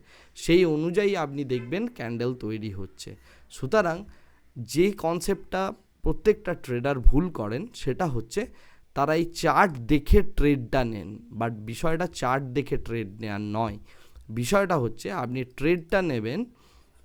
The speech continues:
অন্য কিছু দেখে, যেমন হচ্ছে যে কী হতে পারে সেইটা দেখে, বা ইকোনমিক কোনো প্যারামিটার দেখে বা ইকোনমিতে কী চেঞ্জেস আসছে সেইটা দেখে আপনি ট্রেডটা নেবেন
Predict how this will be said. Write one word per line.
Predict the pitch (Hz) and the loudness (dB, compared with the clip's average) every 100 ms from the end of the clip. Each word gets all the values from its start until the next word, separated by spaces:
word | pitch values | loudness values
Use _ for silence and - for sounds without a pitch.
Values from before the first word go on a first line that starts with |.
| _ _ _ - - - | _ _ _ -20 -20 0
অন্য | 156 196 220 | 4 6 4
কিছু | - 175 - 139 | 2 0 0 0
দেখে, | 117 - 202 262 | -2 0 0 0
যেমন | 135 123 123 135 | -2 -4 -2 -2
হচ্ছে | 127 123 - 240 302 - | -4 -4 -2 -2 -4 -8
যে | 120 156 | -4 -6
কী | - 170 202 | -4 -4 -2
হতে | 139 131 - 123 | 2 2 2 2
পারে | 131 123 | 0 -2
সেইটা | 120 117 117 151 | -4 -6 -4 -4
দেখে, | 113 101 - 233 - - - - _ _ 110 | -4 -6 -8 -10 -14 -20 -20 -20 _ _ 0
বা | 123 165 | 6 6
ইকোনমিক | 156 151 151 151 147 | 4 0 -2 -2 -4
কোনো | 135 135 | -6 -6
প্যারামিটার | 135 120 123 139 123 113 104 | 2 2 4 0 0 -4 -4
দেখে | 104 - 165 | -8 -6 -6
বা | 139 127 | -4 -4
ইকোনমিতে | 123 117 139 135 135 139 | -6 -6 -4 -2 -4 -4
কী | 123 131 139 - | -8 -10 -12 -6
চেঞ্জেস | 131 131 147 156 | -4 -2 -2 -2
আসছে | 131 123 - | -4 -6 -10
সেইটা | - 117 127 185 | -8 -4 0 2
দেখে | 156 131 - | 2 8 8
আপনি | 156 127 127 | 8 0 -8
ট্রেডটা | 123 - 113 98 120 | -10 -6 -6 -4 -6
নেবেন | 110 101 135 | -4 -4 -6